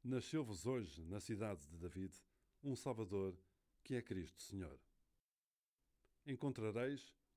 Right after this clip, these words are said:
um menino recém-nascido, envolto em panos e deitado numa manjedoura." Contempla no presépio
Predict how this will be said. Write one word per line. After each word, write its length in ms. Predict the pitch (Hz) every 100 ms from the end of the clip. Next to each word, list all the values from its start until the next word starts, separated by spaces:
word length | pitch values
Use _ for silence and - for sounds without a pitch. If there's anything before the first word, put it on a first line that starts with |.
| -
um 80 |
menino 380 | 123 117 135 120
recém-nascido, 840 | - - 117 120 - 101 85 85 - _ _ _ -
envolto 460 | 113 95 117 117
em 80 | 120
panos 500 | 113 95 87 87 - _ _ _ _ _
e 100 | 127
deitado 420 | 113 113 110 85
numa 200 | 82 90
manjedoura." 520 | 85 87 76 78 67 - _ _ _ _ _ _ _ _ _ _ _ _ _ _
Contempla 520 | - 139 123 165 127 117
no 120 | 104
presépio 560 | 85 82 107 - 101